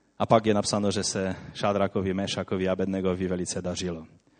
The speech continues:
Samozřejmě, já jsem si tak pomyslel, když jsme to znovu četli, to by byl jediný způsob, který by zajistil, že všichni Češi by byli okamžitě křesťany. Protože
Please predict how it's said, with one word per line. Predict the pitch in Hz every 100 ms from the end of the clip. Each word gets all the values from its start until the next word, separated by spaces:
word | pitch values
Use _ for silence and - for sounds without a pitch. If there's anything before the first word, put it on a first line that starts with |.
| - - - -
Samozřejmě, | - 131 139 135 131
já | 113
jsem | 117 120
si |
tak | 123 117
pomyslel, | 123 120 127
když | 117 -
jsme | - 117
to | 123
znovu | 117 120 110
četli, | 117 110 120 120 104 - - - - -
to | 127
by |
byl | 135
jediný | 123 139 131
způsob, | - 139 - 123
který | - 139
by | 120
zajistil, | 107 131 - 143
že | 120
všichni | 107 - 139 123
Češi | 135 - 135
by | 120
byli | 117 120 123
okamžitě | 123 123 120 123 113
křesťany. | 120 - 120 101 85 _ _ - - - - - _
Protože | 120 127 120 127 127 123